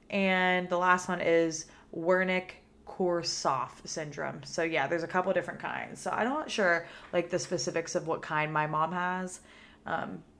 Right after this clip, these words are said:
but it's probably Alzheimer's. I'm not sure. I hope that was helpful. Like, I ho-, like, to give you guys a little bit of background on kind of, like, my own personal situation with it and everything, and what it is, to give everyone just a little bit of, like,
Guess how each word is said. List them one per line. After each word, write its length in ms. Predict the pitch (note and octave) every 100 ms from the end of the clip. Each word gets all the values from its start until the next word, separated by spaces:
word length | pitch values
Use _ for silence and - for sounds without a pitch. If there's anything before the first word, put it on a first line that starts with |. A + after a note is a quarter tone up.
| - - - -
but 200 | - -
it's 180 | - -
probably 460 | - E3+ - - -
Alzheimer's. 560 | - - - - - -
I'm 100 | D#3+
not 140 | -
sure. 300 | - - - - -
I 100 | A3+
hope 180 | B3 C4
that 120 | D#4
was 120 | A3+
helpful. 480 | - E3 - - -
Like, 220 | F3 -
I 100 | -
ho-, 160 | F3+ G3+
like, 280 | G3 F#3+ -
to 140 | -
give 140 | G3 F#3
you 60 |
guys 200 | F3+ F#3
a 20 | E3+
little 160 | F3+
bit 80 | F3+
of 80 | D#3
background 500 | D3 D#3 F#3+ F3 F3
on 120 | D#3+
kind 180 | E3+ E3
of, 80 | D#3
like, 140 | D3+
my 240 | D#3 D3+ D#3
own 160 | E3
personal 420 | E3 F3+ F3 G3+
situation 640 | F#3+ G3+ G3 G#3 G#3 G#3 G#3+
with 140 | G#3
it 80 | A3+
and 80 | G#3
everything, 680 | G#3 G#3 G#3+ G#3+ G#3 G3+
and 180 | E3 D3 - - -
what 240 | E3+ F#3
it 80 | F3+
is, 300 | E3+ E3+ E3+
to 100 | -
give 140 | F3 F3
everyone 420 | E3 E3+ F3 E3+
just 160 | E3
a 60 | F3+
little 220 | D#3+ E3
bit 140 | D#3+ D#3
of, 140 | D#3
like, 380 | D3+ F#2 -